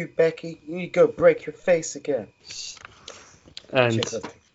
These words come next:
Speaker 1: just off the Goldberg thing of just headbutting a door, and everyone loves her again.
Speaker 2: And we have one last twenty-four seven title skit of the night before the main event. We have Matt Hardy walking through the backstage area, go-,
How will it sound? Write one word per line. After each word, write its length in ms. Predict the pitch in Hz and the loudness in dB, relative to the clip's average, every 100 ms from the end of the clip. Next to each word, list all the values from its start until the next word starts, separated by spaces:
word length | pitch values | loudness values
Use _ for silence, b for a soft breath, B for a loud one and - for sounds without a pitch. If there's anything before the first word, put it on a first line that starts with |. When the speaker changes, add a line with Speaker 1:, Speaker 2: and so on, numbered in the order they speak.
| - | -6
Speaker 1:
just 160 | - | -2
off 120 | 117 - | -2 -4
the 60 | |
Goldberg 580 | 107 117 110 - 90 - | -8 -4 -4 -6 -10 -8
thing 220 | - 95 | -8 -10
of 80 | 92 | -12
just 200 | - - | -16 -16
headbutting 580 | - 101 - 101 85 92 | -10 -10 -8 -8 -10 -12
a 60 | 90 _ | -18 _
door, 340 | 104 92 90 - _ _ _ _ | -14 -12 -12 -14 _ _ _ _
and 120 | 101 85 | -10 -8
everyone 440 | 90 - 90 87 | -10 -10 -12 -12
loves 280 | 95 - - | -14 -14 -14
her 120 | 87 | -14
again. 180 | 87 92 _ | -14 -16 _
Speaker 2:
And 240 | 139 127 117 | -4 -4 0
we 100 | 127 | 0
have 140 | 113 | 0
one 400 | 117 131 139 131 | 2 4 4 2
last 800 | 117 120 123 123 123 - - _ _ _ | -2 -2 -2 -4 -10 -20 -20 _ _ _
twenty-four 420 | 151 143 117 139 | -2 0 4 4
seven 300 | - 131 123 | 4 0 2
title 280 | 120 131 123 | 2 2 2
skit 340 | - 127 113 - | 0 0 0 0
of 180 | 120 113 | -2 0
the 100 | 120 | 0
night 400 | 120 117 - - | 2 0 -2 -8
before 340 | 117 131 127 | -4 2 4
the 80 | 117 | 4
main 220 | 117 117 | 2 2
event. 380 | 113 117 117 117 - - _ _ _ | 4 6 4 0 -12 -20 _ _ _
We 80 | - | 0
have 80 | 113 | 4
Matt 220 | 127 120 | 4 4
Hardy 260 | 123 120 117 | 4 4 2
walking 320 | 123 120 113 | 0 0 2
through 160 | 127 | 4
the 80 | 120 | 4
backstage 500 | 120 120 113 123 113 | 6 4 2 -2 2
area, 220 | 123 117 | 4 4
go-, 180 | 113 135 | 2 -4